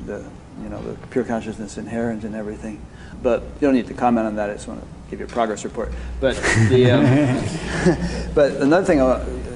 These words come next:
a minute ago you were talking about that, that Shelley quote, whether consciousness can be stained or is only colored, and so on. And it kind of reminded me of the sun analogy. And the sun could say,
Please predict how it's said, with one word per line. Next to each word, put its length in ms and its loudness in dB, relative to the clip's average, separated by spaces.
a 40 -2
minute 220 8
ago 160 6
you 140 4
were 60 0
talking 300 0
about 280 -2
that, 260 -2
that 160 -4
Shelley 320 2
quote, 320 0
whether 260 2
consciousness 800 -4
can 200 0
be 80 -4
stained 400 -2
or 100 2
is 120 -2
only 260 -2
colored, 460 0
and 140 -6
so 140 4
on. 140 2
And 140 0
it 240 -4
kind 180 2
of 60 2
reminded 340 2
me 80 -4
of 80 -4
the 80 -6
sun 260 2
analogy. 460 2
And 280 -4
the 80 -2
sun 280 2
could 160 -4
say, 320 2